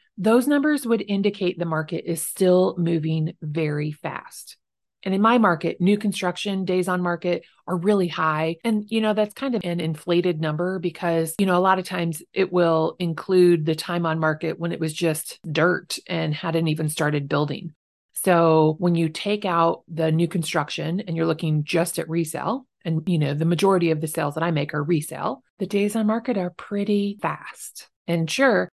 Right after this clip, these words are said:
it feels like things are slow, but is that really the fact? This weekend, we wrote offers for three different buyers. I had a first-time investor offer on a duplex. He was the lowest offer out of six offers.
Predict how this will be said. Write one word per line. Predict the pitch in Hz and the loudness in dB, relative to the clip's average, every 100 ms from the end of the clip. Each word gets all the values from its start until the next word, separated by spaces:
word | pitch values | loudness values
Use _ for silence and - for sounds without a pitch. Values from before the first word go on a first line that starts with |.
| _ | _
it | 175 170 | -4 0
feels | 196 214 226 | 4 6 6
like | 220 214 | 4 2
things | 226 233 196 | 0 2 2
are | 180 | 2
slow, | - 262 277 196 160 160 | 0 2 4 4 0 -4
but | 156 | -6
is | 156 151 | -4 -2
that | 175 196 | -4 -2
really | 190 185 | 0 0
the | 147 151 147 - - | 0 -2 -4 -6 -2
fact? | 156 269 - - - - - _ - | 0 0 -6 -14 -10 -12 -12 _ 0
This | 180 202 | 0 2
weekend, | 240 240 208 180 175 | -2 2 2 2 0
we | 185 190 | 0 2
wrote | 180 175 - | 2 2 0
offers | 180 160 175 165 156 - - | -4 -2 -2 -4 -4 -10 -8
for | 175 156 | -4 -4
three | - 165 160 | -2 -2 0
different | 151 165 156 | -2 -4 -8
buyers. | 151 - - 151 - - _ | -10 -12 -16 -18 -20 -20 _
I | - | 2
had | 180 | 2
a | 175 | 4
first-time | 190 180 196 185 | 0 -2 -2 -2
investor | 175 160 - 170 170 160 | 0 -2 -2 -4 -2 -2
offer | 156 170 | -4 -2
on | 160 151 | -2 -2
a | |
duplex. | 143 147 147 151 - - - _ _ _ _ | -4 -6 -6 -12 -12 -16 -18 _ _ _ _
He | 185 | 0
was | 170 160 156 | 2 2 2
the | 156 | 2
lowest | 147 151 156 170 175 - - | 2 2 4 4 2 -2 -8
offer | 165 147 - 143 139 - | -6 -6 -6 -8 -8 -10
out | 143 | -8
of | 147 143 | -8 -8
six | - - 151 - - - - _ _ | -8 -4 -4 -4 -14 -14 -14 _ _
offers. | - 135 - - - - | -14 -14 -14 -16 -16 -20